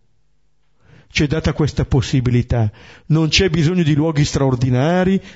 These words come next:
di momenti straordinari come la festa di Pasqua,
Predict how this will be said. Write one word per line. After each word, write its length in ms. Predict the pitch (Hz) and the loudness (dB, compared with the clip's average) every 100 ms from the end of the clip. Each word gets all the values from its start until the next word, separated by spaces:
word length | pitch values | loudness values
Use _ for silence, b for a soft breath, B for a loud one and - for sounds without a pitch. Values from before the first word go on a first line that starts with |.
| B | B
di 140 | 139 151 | 0 0
momenti 420 | 139 147 160 147 | 2 0 0 0
straordinari 800 | - 147 139 131 131 139 139 127 | 0 0 2 2 2 2 0 0
come 240 | 143 135 | 0 0
la 100 | 131 | 0
festa 320 | - 135 - | 2 0 0
di 120 | 117 | -2
Pasqua, 600 | 113 127 131 127 - 180 | -2 0 2 0 0 -2